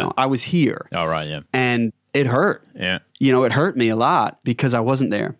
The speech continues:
Speaker 1: And, you know, you can probably relate to, to a similar feeling that you want to be there, you wanna see your community, you wanna, you know.
Speaker 2: Yeah.
Speaker 1: And I wasn't from New York City, um,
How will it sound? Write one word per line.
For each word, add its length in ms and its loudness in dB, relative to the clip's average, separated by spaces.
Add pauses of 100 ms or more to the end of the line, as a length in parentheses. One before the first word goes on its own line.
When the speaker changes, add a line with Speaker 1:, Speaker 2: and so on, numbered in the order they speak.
(600)
Speaker 1:
And, 360 0
you 100 4
know, 60 4
you 160 4
can 100 -2
probably 300 -2
relate 440 2 (120)
to, 120 -2
to 220 -6
a 60 -2
similar 340 2
feeling 520 2
that 240 -2 (100)
you 160 2
want 260 2
to 60 -2
be 160 0
there, 160 2
you 120 0
wanna 220 2
see 160 -4
your 100 2
community, 520 2
you 180 2
wanna, 320 0
you 100 2
know. 60 -2
Speaker 2:
Yeah. 260 -6
Speaker 1:
And 120 0
I 80 2
wasn't 280 -2
from 240 -2
New 80 0
York 240 -4
City, 460 -8
um, 380 -8